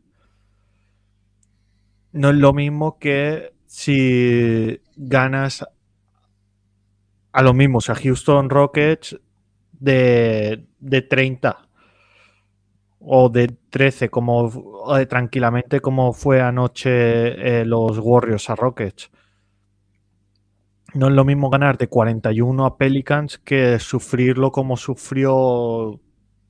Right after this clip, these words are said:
eh, Lakers, por ejemplo. No sé si han jugado contra Lakers, pero por ponerte uno. Me-, Memphis,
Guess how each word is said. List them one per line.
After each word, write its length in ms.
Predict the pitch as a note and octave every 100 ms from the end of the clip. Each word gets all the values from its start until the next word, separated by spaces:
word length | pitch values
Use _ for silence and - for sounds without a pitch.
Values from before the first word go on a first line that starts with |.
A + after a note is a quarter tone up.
| _ _ _ _ -
eh, 540 | A#2 A#2 A2 G#2+ G#2+ G#2 G2+ G#2 G2+
Lakers, 640 | G#2 A2 C3+ C3 A#2 G2
por 120 | -
ejemplo. 320 | G#2 C3 A2+ A2
No 120 | A#2
sé 120 | A#2+
si 120 | -
han 60 | A2
jugado 200 | - A2+
contra 220 | A2 G#2+
Lakers, 320 | G#2+ - -
pero 400 | - G#2 G2 F#2+ _ _ _ _ _ _ _ -
por 120 | B2
ponerte 360 | - A#2+ A#2 B2
uno. 340 | G#2 F#2 F2+ _ _ _ _ _ _ _ _ _ _ _ _ _ _ _ _ _ -
Me-, 340 | A#2 C#3 - _
Memphis, 800 | B2+ B2+ C3 - C#3+ D3 C#3+